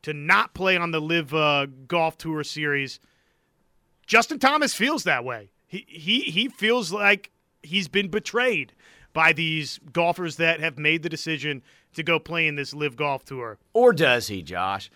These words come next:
Speaker 2: Or are those just talking points handed to him by the tour to say, "Hey, we're gonna give you X to go be our front man and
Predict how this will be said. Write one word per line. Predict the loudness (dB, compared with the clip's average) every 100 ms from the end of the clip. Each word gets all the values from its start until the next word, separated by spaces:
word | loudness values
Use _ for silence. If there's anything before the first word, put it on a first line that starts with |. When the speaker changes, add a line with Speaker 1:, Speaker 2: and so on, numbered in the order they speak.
| _ _
Speaker 2:
Or | -4 -2 4 6 8
are |
those | 8 4 4
just | 0 -4 -2
talking | 2 2 0 -6
points | -6 -4 -2 -4
handed | -6 -4 -4 -4 -4
to | -4
him | -2 -2
by | 0 2
the | 2 -2
tour | -4 -2 -2
to |
say, | -2 -2
"Hey, | 0 0 0 -6 -20 -20 _ _ _ _ _ _
we're | 4 6
gonna | 6 4
give | 2 4 2
you | 2 -2 -2
X | 2 2 0
to | -6
go | -2 -2
be | 0 2
our | 0
front | 0 0 0 0
man | -4 -4 -4 -4 -8 -6
and | -4 0 0 0 -2 -4